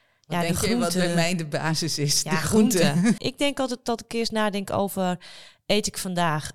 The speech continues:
Speaker 1: aardappelen, rijst of, ja, dat met de granen bij mij altijd
Speaker 2: Ja.
Speaker 1: de basis is.
Speaker 2: Nee, ik denk altijd in groenten.
Speaker 1: Denk
Speaker 2: Ik
Speaker 1: ik.
Speaker 2: denk altijd in groenten. En ja,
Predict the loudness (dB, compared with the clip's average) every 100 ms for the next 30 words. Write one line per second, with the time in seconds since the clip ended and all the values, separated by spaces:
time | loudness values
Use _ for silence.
0 | -2 2 2 2 -2 0 2 0 2 2
1 | 2 0 -4 -6 -8 -10 -2 2 2 0
2 | -2 -2 -2 -2 0 2 2 0 -2 -2
3 | -2 -2 -4 -4 -2 -2 -2 -6 -10 -10
4 | -4 -4 -4 -4 -4 -2 -2 -2 -2 -4
5 | -4 -4 -4 -6 -8 -8 -8 -6 -6 -6
6 | -4 -4 -4 -6 -8 -6 -6 -6 -6 -6
7 | -6 -2 -2 -2